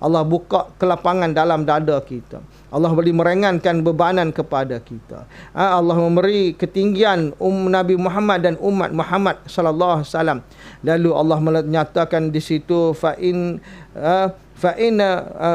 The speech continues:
fa inna ma'al usri yusra, inna ma'al usri yusra." Dua kali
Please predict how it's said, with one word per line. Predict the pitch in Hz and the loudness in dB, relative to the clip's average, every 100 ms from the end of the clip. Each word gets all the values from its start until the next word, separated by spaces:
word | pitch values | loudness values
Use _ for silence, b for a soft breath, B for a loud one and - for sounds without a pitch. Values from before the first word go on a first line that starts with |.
| 160 | 0
fa | 175 165 | 0 -2
inna | - 220 196 | 0 0 2
ma'al | 185 170 165 175 | 2 2 0 0
usri | 202 233 208 185 | 0 0 0 2
yusra, | 175 180 - 175 175 170 175 B B B - | 2 0 0 2 2 0 -2 B B B -4
inna | 196 190 175 170 | 0 2 2 2
ma'al | 151 165 160 | 2 2 0
usri | - 160 151 | 0 0 0
yusra." | 143 143 | 0 0
Dua | 160 196 185 | 2 2 2
kali | 196 190 175 120 | 2 2 0 -4